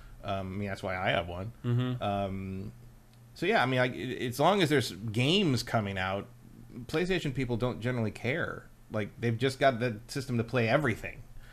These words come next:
Speaker 1: Um, that doesn't super apply to me because I play most stuff on P C, I was at this point, 'cause of the, 'cause of the forty ninety, but, like,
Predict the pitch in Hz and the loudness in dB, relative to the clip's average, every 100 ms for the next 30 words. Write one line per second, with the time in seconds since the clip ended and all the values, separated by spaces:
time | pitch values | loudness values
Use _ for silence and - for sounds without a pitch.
0 | - - - 107 104 104 104 104 - 123 | -16 -8 0 2 4 2 -2 -2 -2 2
1 | 156 117 101 - 123 117 113 - 120 104 | 2 2 -2 -2 0 2 2 4 4 4
2 | 117 131 113 107 - 104 95 - - 101 | 0 2 0 0 -2 -4 -6 -10 -6 -6
3 | - 107 104 101 104 - 95 - 101 - | -4 -2 -2 -2 -4 -4 -6 -6 -8 -4
4 | 104 92 78 82 117 92 90 - 98 92 | -4 -4 -8 -10 -8 -8 -8 -8 -8 -8
5 | - 95 92 87 85 - 104 98 92 80 | -8 -8 -8 -10 -12 -6 -4 -4 -6 -8
6 | 98 110 101 95 117 131 95 92 101 92 | -6 -4 -4 -2 -2 -2 -4 -6 -6 -8